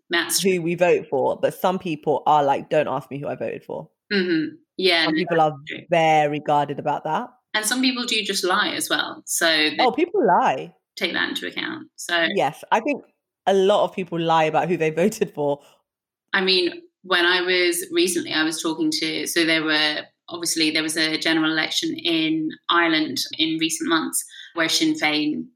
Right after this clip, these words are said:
Speaker 1: took a lot of votes. And anyway, there's a lot to it, but I'm not going to, to get into it now. And I was asking my dad who he voted for, and he would have always been someone who was like, "Don't ask me that. You don't ask people who they voted for."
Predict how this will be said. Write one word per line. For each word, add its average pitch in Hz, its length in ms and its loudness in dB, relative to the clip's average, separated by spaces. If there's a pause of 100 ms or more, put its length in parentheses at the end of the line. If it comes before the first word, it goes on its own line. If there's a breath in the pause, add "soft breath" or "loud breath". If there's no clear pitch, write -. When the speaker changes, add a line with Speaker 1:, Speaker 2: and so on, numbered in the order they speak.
(120)
Speaker 1:
took - 260 -2
a 180 40 4
lot 165 260 4
of 156 100 -6
votes. - 540 -2
And 156 340 0 (580 loud breath)
anyway, - 540 2 (240)
there's 175 160 0
a 175 40 0
lot 170 160 2
to 170 140 0
it, 151 100 -4
but 160 100 -4
I'm 160 120 2
not 156 120 -2
going 156 200 2
to, 165 220 -6
to - 120 -6
get 170 140 0
into 160 220 2
it 156 60 -4
now. 160 200 0 (280 loud breath)
And 170 100 2
I 170 80 4
was 170 120 2
asking 165 320 2
my 156 160 2
dad 165 320 0
who 160 360 -2
he - 180 -6
voted 156 320 -4
for, - 240 -8 (100)
and 160 220 -2
he 170 140 2
would 160 100 2
have 156 80 2
always 160 240 2
been 156 180 2
someone 160 240 0
who 165 80 0
was 165 140 -4
like, - 200 -4
"Don't 269 220 0
ask 196 220 -2
me 170 60 -2
that. 165 240 0
You 180 280 -2
don't 190 220 0
ask 190 220 -4
people 190 180 -6
who 175 100 -2
they 170 180 -6
voted 175 300 -6
for." - 140 -10